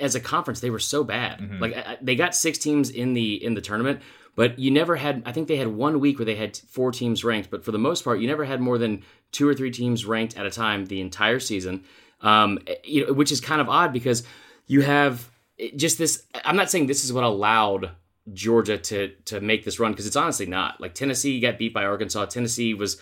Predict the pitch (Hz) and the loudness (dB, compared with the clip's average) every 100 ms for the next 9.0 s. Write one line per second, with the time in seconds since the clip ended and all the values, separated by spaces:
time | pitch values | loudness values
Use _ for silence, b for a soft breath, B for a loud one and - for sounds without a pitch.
0 | b b - - 131 120 127 120 131 127 | b b -8 -2 0 0 -2 -2 -4 -2
1 | 101 135 98 98 98 - - 107 110 104 | 0 0 0 -2 -4 -6 -6 -2 -2 -2
2 | 92 143 123 104 92 b b b _ 127 | -2 0 0 -2 -6 b b b _ 2
3 | 139 143 143 143 127 104 113 151 175 175 | 6 4 4 0 -2 -4 -2 2 4 2
4 | 165 - - - 135 131 120 104 - _ | 0 -10 -14 -6 -2 2 2 -2 -10 _
5 | _ _ _ _ _ _ _ - 120 113 | _ _ _ _ _ _ _ -2 2 4
6 | 101 101 - - 113 - - - - 170 | 2 0 -6 -8 -8 -8 -4 0 0 0
7 | 170 151 147 127 135 131 123 - 127 123 | 0 0 2 2 2 2 -2 -2 0 0
8 | 101 107 123 - - - 113 - 90 117 | 0 2 2 4 0 -2 -8 -8 -10 -10